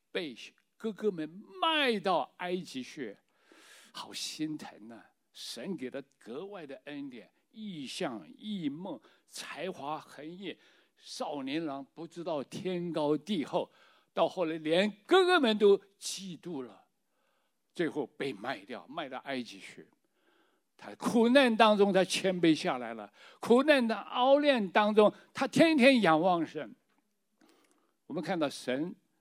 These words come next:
与他同在，凡事顺，顺，就顺利，成就一切的事情。神就在这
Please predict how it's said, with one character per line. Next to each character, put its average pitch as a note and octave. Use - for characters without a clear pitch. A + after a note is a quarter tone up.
与 B2+
他 B2
同 G#2
在， A#2+
凡 B2+
事 C#3
顺， C#3
顺， -
就 D3
顺 C#3
利， D3
成 D#3
就 D#3+
一 D#3
切 D#3+
的 B2+
事 -
情。 G2
神 C#3+
就 D#3+
在 C#3
这 D#3+